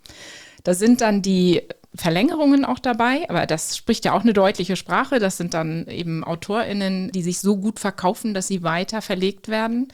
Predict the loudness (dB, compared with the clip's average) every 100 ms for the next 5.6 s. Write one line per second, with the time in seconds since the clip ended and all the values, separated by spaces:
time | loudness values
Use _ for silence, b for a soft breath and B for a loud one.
0 | -6 -4 -4 -4 -4 -4 -4 -4 -6 -6
1 | -6 -8 -8 -6 -6 -4 -4 -2 -4 -4
2 | -6 -4 -4 -2 -4 -6 -8 -4 -4 -6
3 | -6 -4 -2 -4 -8 -4 -4 -4 -6 -6
4 | -6 -10 -12 -10 -6 -6 -4 -6 -4 -6
5 | -8 -10 -10 -10 -12